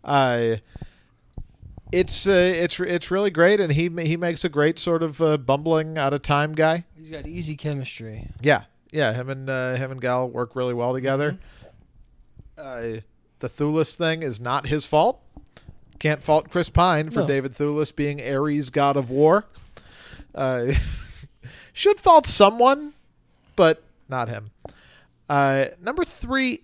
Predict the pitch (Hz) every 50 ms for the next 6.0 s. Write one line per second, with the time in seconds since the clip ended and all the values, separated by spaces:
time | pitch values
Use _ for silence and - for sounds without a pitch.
0 | _ - 208 262 302 269 294 285 277 226 196 185 180 196 226 269 269 302 285 -
1 | - - - - - - - - - - _ - - 92 87 - - 165 160 160
2 | 175 175 - 185 196 214 233 226 170 147 127 - - 196 - - - 202 240 262
3 | 294 311 285 262 262 269 285 285 262 269 247 226 226 - - 190 175 185 180 175
4 | 175 - - - - 185 180 185 190 185 170 160 - - - 151 156 156 151 151
5 | - 151 156 175 196 185 151 - 120 - 127 107 107 - - 135 131 - 160